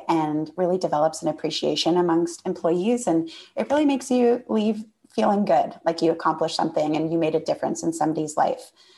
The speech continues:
You know, sharing kudos, that kind of thing can really, really go a long way.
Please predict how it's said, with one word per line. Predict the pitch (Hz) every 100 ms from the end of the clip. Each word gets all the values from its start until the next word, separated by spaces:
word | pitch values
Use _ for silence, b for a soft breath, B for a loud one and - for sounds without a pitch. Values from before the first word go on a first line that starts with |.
| b b
You | -
know, | 160 160
sharing | 160 - 160 160
kudos, | 156 160 160 156 - - -
that | - 156
kind | 151 156
of | 156
thing | 156 151
can | - - 165 165
really, | 180 170
really | 165 151 151
go | - -
a |
long | 55 - -
way. | - - 240